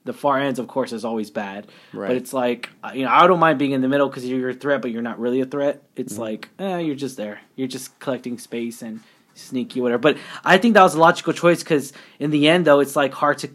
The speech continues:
Speaker 1: it's hard to be those other people. 'Cause
Speaker 2: Right.
Speaker 1: they even said it, which is the smartest thing they ever said at all these past two episodes. Um, the older sister, she said, uh,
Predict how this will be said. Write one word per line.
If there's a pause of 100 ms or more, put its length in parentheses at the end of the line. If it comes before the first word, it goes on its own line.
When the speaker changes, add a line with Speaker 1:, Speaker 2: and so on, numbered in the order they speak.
(120)
Speaker 1:
it's
hard
to
be
those
other
people. (380)
'Cause
Speaker 2:
Right.
Speaker 1:
they
even
said
it, (240)
which
is
the
smartest
thing
they
ever
said (200)
at
all
these
past
two
episodes. (320)
Um,
the
older
sister,
she
said,
uh,